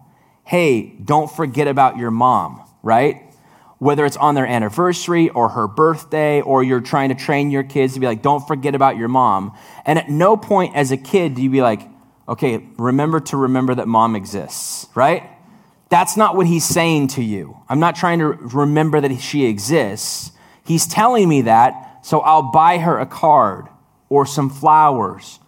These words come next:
or at least call her on her anniversary or birthday,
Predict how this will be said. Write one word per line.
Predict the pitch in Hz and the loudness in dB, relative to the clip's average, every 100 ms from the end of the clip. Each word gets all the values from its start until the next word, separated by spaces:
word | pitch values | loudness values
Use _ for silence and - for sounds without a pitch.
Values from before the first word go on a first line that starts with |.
| _ _ | _ _
or | 135 135 | 2 2
at | 135 | 2
least | 147 143 - | -2 -2 -6
call | - 160 156 147 | 0 2 4 2
her | 131 123 | 0 0
on | 117 123 | 2 0
her | 127 | -2
anniversary | 123 123 120 127 123 123 113 | -2 -2 -2 -4 -4 -4 -4
or | 113 | -2
birthday, | 107 120 113 107 92 - | 0 0 -2 -4 -8 -10